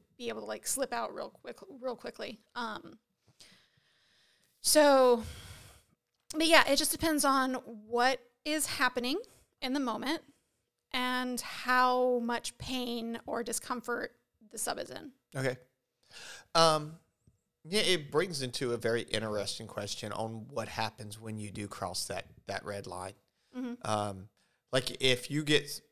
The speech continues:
Speaker 2: if, if you're getting whipped
Speaker 1: Mm-hmm.
Speaker 2: in a B D S M situation, spanked, whatever you wanna, whipped, spanked, hand
Speaker 1: Paddled.
Speaker 2: spanked, paddled,
Speaker 1: Yeah.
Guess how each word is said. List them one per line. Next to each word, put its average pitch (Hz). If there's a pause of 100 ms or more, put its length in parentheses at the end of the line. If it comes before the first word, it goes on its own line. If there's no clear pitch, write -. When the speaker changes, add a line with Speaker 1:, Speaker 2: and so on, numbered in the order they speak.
Speaker 2:
if, 135 (100)
if 131
you're 143
getting 143
whipped 117 (680)
Speaker 1:
Mm-hmm. 262
Speaker 2:
in 175
a 117
B 117
D 117
S 110
M 113
situation, 113
spanked, 107
whatever 110
you 110
wanna, 104 (280)
whipped, 117
spanked, 110 (420)
hand 117
Speaker 1:
Paddled. 240
Speaker 2:
spanked, -
paddled, 110
Speaker 1:
Yeah. 110